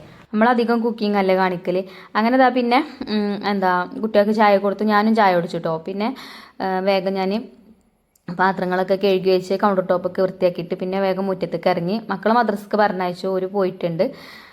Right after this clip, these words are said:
അപ്പോൾ ഇനി, ഏഹ്, മുറ്റമൊക്കെ ഒന്ന് അടിച്ചു വാരണം. പുല്ല് ഇപ്പം നേരമല്ലേ നമ്മൾ, ഏഹ്, പുല്ലൊക്കെ വെട്ടിയത്. ഇപ്പോൾ കണ്ടോ പുല്ല് രണ്ടാമത് ഉണ്ടാവുന്നുണ്ട് ട്ടോ. ഇനി ഇനിയിപ്പോ അതൊക്കെ ഒന്ന് പറിക്കണം, ഒരു ദിവസം അതിനായിട്ട് മെനക്കെടണം.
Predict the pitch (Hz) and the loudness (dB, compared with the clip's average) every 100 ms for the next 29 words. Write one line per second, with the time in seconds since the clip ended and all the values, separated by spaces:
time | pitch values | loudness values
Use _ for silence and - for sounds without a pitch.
0 | - - - 202 220 240 - 202 202 196 | -20 -20 -6 0 0 0 -4 -4 -2 -2
1 | 208 214 208 214 214 196 208 196 190 196 | -2 0 0 2 2 2 2 2 2 -4
2 | 214 - 214 220 233 233 220 226 233 220 | -4 0 2 4 4 2 4 4 4 4
3 | 208 202 208 196 - 185 190 190 208 196 | 2 2 0 -2 -6 -6 -6 -4 0 0
4 | 196 202 202 196 185 190 202 214 196 180 | 0 -2 -2 -2 -2 0 0 0 0 -2
5 | 185 185 196 - - - - - 185 196 | -2 2 2 2 -6 -20 -20 -8 -4 -2
6 | 208 185 190 214 196 190 190 185 175 180 | 2 2 2 2 4 4 2 0 0 -2
7 | 185 214 - - - - 214 - _ - | -2 -6 -10 -20 -18 -10 -10 -10 _ 0
8 | 226 240 269 269 269 269 277 - 220 247 | 2 4 6 6 4 4 2 0 0 2
9 | 220 220 - 208 208 214 220 226 220 214 | 2 2 2 2 4 2 2 2 2 2
10 | 214 220 208 214 185 175 175 | 2 2 0 0 -2 -2 -6